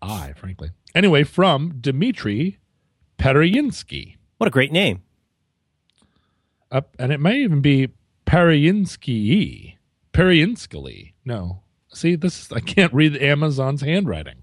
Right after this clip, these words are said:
Speaker 2: This is terrible.
Speaker 1: All right, so this is a guitar string refresher.
Speaker 2: Huh.
Speaker 1: In the box. I, well, now I've given it away. I have to open it.
Speaker 2: Yeah.
Speaker 1: From Dmitry.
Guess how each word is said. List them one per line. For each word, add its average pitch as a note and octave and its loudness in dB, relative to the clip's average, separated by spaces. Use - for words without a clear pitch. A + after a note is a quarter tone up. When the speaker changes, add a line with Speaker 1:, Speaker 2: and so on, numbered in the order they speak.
Speaker 2:
This - -8
is G#2+ -12
terrible. F#2+ -4
Speaker 1:
All E3+ 2
right, E3+ 2
so G#3 4
this B3 2
is A#3+ 2
a F#3 4
guitar F#3+ -2
string G#2+ -4
refresher. - 0
Speaker 2:
Huh. A3+ -2
Speaker 1:
In G#2 0
the G2+ 0
box. F2 -6
I, G2+ 2
well, F#2 2
now G2+ 4
I've F2 2
given F2+ 2
it E2 -2
away. G2+ 0
I E2 6
have - 8
to - 10
open - 2
it. - -12
Speaker 2:
Yeah. G2+ -4
Speaker 1:
From C#3+ -4
Dmitry. D#3 -2